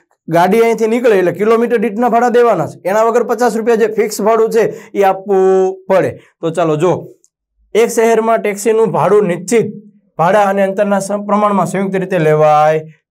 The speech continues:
છે. દસ કિમીના અંતર માટે એકસો પાંચ અને પંદર કિમીના મુસાફરી માટે એકસો પંચાવનની ચૂકવણી કરવી પડે છે. તો નિશ્ચિત ભાડું કેટલું અને પ્રતિ કિલોમીટર કેટલા દરે કિંમત ચૂકવવી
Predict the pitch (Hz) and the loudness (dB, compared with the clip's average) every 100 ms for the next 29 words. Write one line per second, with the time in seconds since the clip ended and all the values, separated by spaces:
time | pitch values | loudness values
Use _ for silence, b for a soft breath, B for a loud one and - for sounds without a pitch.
0 | - 190 156 - - _ 151 214 220 220 | -8 -2 -2 -4 -16 _ 0 0 0 -2
1 | 220 220 214 202 208 208 202 208 202 214 | 0 2 0 0 0 0 0 -2 0 0
2 | 214 220 190 180 165 175 202 208 202 202 | 2 0 0 -4 -4 -4 -2 -2 -2 -2
3 | 196 185 180 202 196 196 196 190 - 196 | 0 -2 -2 -2 -2 -2 -2 -2 -4 -4
4 | 170 175 196 190 190 180 185 180 202 196 | -4 -2 0 0 -2 -4 -4 -2 0 0
5 | 156 B B _ 175 196 196 196 170 170 | -2 B B _ 0 2 2 2 2 2
6 | 170 170 165 B - 214 202 180 156 170 | 2 0 -2 B -4 0 0 -2 -4 -2
7 | 220 165 185 190 170 185 196 160 180 190 | -2 0 0 0 -2 -2 0 0 -4 -4
8 | 185 185 190 190 175 190 180 175 175 175 | -2 -2 -2 -2 -2 -2 0 0 -2 -2
9 | 170 170 160 175 156 160 165 165 | -4 -4 -4 -2 0 2 2 2